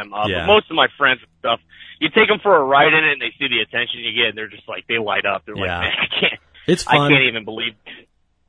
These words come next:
Speaker 2: It's fun.
Speaker 1: Yeah, it, it's, it, it's a, it's a blast. I have so much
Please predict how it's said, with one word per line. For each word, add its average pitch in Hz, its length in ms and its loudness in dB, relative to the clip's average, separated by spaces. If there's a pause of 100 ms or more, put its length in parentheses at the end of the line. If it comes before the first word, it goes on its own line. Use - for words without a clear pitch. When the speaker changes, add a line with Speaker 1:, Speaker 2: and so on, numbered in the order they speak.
(120)
Speaker 2:
It's 120 120 -16
fun. 98 260 -8
Speaker 1:
Yeah, 143 220 4 (140)
it, 180 200 2
it's, 202 280 0
it, 190 220 0
it's 170 200 -4
a, 135 200 -6
it's 151 160 -2
a - 20 -12
blast. 117 380 0
I 120 160 -2
have 139 260 2 (500)
so 180 220 -4
much 135 180 -6